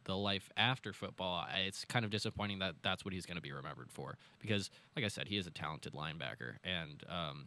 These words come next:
you know, the fact that he's doing this is just, it's just a shame. But speaking of other dirty hits, uh, we had that hit from the Bills-Patriots game that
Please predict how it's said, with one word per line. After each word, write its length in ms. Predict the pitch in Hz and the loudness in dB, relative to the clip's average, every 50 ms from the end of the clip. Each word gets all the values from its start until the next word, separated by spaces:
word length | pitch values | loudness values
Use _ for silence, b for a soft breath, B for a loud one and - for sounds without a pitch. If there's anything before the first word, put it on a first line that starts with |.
| - - - | -12 -10 -6
you 100 | 101 101 | -4 -2
know, 80 | 90 90 | -2 -2
the 80 | 90 | 0
fact 200 | - 110 98 - | 0 0 0 0
that 100 | 95 87 | -2 -4
he's 100 | 90 90 | -4 -4
doing 220 | - - 71 78 69 | -4 -6 -8 -6 -6
this 160 | 71 - - | -6 -8 -8
is 80 | 69 - | -8 -8
just, 220 | - - - - - - - - | -8 -8 -10 -10 -12 -16 -16 -12
it's 180 | 80 80 - - | -8 -6 -4 -4
just 180 | - - - | -2 -2 -2
a 60 | - - | -2 -2
shame. 280 | - 69 67 65 64 B B B B B B B B | -2 -4 -4 -6 -8 B B B B B B B B
But 180 | - 110 104 - - - - - - _ _ _ - - - _ - - | 4 4 4 4 0 -10 -20 -20 -20 _ _ _ -20 -20 -20 _ -12 -8
speaking 280 | - - - 131 120 113 | -4 2 4 4 6 6
of 80 | 95 | 4
other 180 | 101 104 101 98 | 4 4 2 2
dirty 240 | 85 95 95 98 98 | 2 0 0 0 0
hits, 300 | 98 98 92 - - - | 0 -2 -2 -2 -4 -2
uh, 300 | - 101 101 101 98 98 92 80 76 95 | 0 2 2 2 2 0 -2 -4 -4 -2
we 120 | 110 110 | 0 2
had 240 | 107 110 104 104 95 | 4 4 2 2 2
that 260 | 107 101 101 101 - - B B B B B B B B B | 2 2 2 2 0 -4 B B B B B B B B B
hit 400 | - - - 131 131 131 - - - - _ - _ - - | -2 4 6 6 6 6 4 -4 -10 -12 _ -20 _ -20 -16
from 300 | - - - 123 107 107 | -2 4 6 8 8 8
the 240 | 104 107 104 98 98 90 - - | 6 6 6 6 4 2 6 8
Bills-Patriots 840 | 127 131 135 127 117 - - 123 127 131 127 - - 110 104 - - | 8 8 8 6 4 2 4 6 6 6 6 4 2 2 2 0 0
game 320 | - 104 98 95 95 95 | 2 2 2 2 0 2
that 240 | 98 98 95 98 92 | 2 4 4 2 2